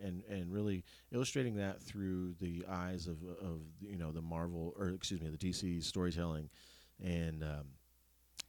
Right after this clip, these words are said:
and, and you s-, you see the rise up of, of why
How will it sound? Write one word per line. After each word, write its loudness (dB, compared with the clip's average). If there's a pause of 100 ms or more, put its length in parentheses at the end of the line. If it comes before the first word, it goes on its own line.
and, -2
and -2
you 0
s-, -4 (100)
you -4
see 0 (400)
the 0
rise 4
up 2
of, 0 (180)
of -2 (760)
why 6